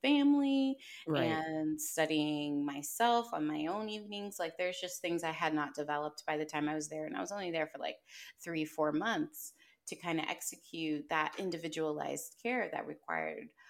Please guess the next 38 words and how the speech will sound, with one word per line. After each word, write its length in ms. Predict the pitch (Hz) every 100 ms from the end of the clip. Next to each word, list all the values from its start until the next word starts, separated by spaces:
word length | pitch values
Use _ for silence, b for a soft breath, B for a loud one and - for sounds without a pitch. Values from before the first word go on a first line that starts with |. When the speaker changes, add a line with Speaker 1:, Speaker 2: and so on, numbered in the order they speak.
| b -
Speaker 1:
accommodations 920 | - 160 165 151 208 - 147 139 -
for 280 | - 135
them. 300 | 135 139 143
So 400 | 156 - - 156 151 _ _ -
the 80 | 175
Speaker 2:
And 320 | 175 175 185
so 180 | 180 190
in, 140 | 180
Speaker 1:
reality 140 | 175 -
Speaker 2:
in 140 | 180 175
that 240 | 208 262
space, 360 | - 165 151 180
Speaker 1:
Yeah. 60 |
Speaker 2:
you 60 | 175
had 180 | 165 -
to 140 | 156
really 240 | 156 165 156
fast 340 | 160 147 -
forward 340 | 160 151 151 135
and 240 | 139 139
dig 280 | - 156 139
in 400 | - 156 139 135
and, 380 | - 135 131 -
and 360 | 135 127 131 - b b b b 165
absorb 460 | 151 143 175 165
everything 460 | - 170 190 175 165
that 100 | 156
you 140 | 139
could 240 | - 165 151
about 280 | 139 139 -
the 60 |
culture, 360 | - 143 - 143
about 240 | 139 139
the 80 | 139
language, 340 | 135 131 135
about 220 | 139 113 -
those 160 | 131
families. 640 | - 143 127 - 147 -